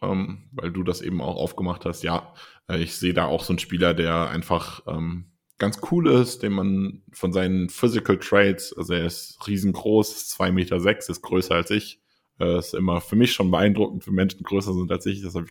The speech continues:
kenn ich nicht, ähm, mit meinen zwei Meter drei. Ähm, Caleb Jones ist ein Riesenvieh und er hat echt coole Momente gehabt in der Preseason und hat ganz gut gefallen. Ähm, und man hat sehr, sehr viel Positives von ihm gehört bisher.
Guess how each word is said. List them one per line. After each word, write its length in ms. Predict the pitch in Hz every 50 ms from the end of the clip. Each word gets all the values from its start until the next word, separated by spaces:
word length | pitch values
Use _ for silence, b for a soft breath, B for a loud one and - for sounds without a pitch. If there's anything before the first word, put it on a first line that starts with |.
| _ -
kenn 180 | - 107 107
ich 160 | 104 104 - -
nicht, 300 | 104 104 - - _ _ _ _ _ _ _ -
ähm, 420 | - 113 101 95 95 90 87 90 - _ _ _ _ _ _ _ -
mit 140 | 98 95 -
meinen 220 | 95 95 95 95
zwei 200 | - - 95 95
Meter 220 | 98 95 92 98
drei. 420 | 90 98 98 95 92 92 95 95 - - _ _ -
Ähm, 400 | 80 82 82 85 85 85 85 - _ _ _ _ _ _ _ _ - -
Caleb 300 | - 104 101 98 92 -
Jones 200 | 98 98 98 92
ist 80 | 95
ein 120 | 95 92 92
Riesenvieh 560 | 104 113 110 110 104 - - - 107 117 117
und 520 | - - - 90 90 90 90 87 85 - - b b b b b b -
er 120 | - 101
hat 300 | 107 127 123 - - -
echt 180 | - 110 - -
coole 240 | - - 123 117 113
Momente 380 | 110 104 101 98 101 107 107
gehabt 260 | 92 95 107 - - -
in 60 | 92
der 80 | 90 82
Preseason 540 | - - 98 92 87 - 95 92 90 95 92
und 120 | 90 92
hat 160 | 90 90 -
ganz 180 | - 92 90 -
gut 140 | - 92 -
gefallen. 600 | - - - 98 101 101 107 107 104 - _ _ _ _ -
Ähm, 440 | 87 87 90 92 92 90 92 92 92 _ _ _ _ _ _ _ - -
und 120 | - 92
man 100 | 87 87 92
hat 140 | 92 90
sehr, 120 | - 98 92
sehr 140 | 90 90 -
viel 140 | - 95
Positives 520 | 87 - 95 95 92 90 92 101 90 92 -
von 120 | - 95 98
ihm 140 | 98 98
gehört 340 | 95 - 95 113 135 185 -
bisher. 460 | - 185 - - - 247 269 - -